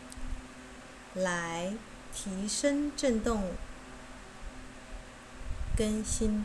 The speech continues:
D N A，让我用纯洁的思想、言行、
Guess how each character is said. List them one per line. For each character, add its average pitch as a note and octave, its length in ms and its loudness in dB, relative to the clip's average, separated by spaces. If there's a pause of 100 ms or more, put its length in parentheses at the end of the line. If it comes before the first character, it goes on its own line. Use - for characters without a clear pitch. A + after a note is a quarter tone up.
D G#3+ 160 2
N G#3 180 2
A， G#3+ 360 0 (4000)
让 B3 180 6
我 G#3 140 6
用 A3 300 8
纯 G#3 280 2
洁 A3+ 220 4
的 G3+ 320 4
思 - 320 2
想、 E3 360 2 (1600)
言 G3 240 4
行、 G3+ 680 4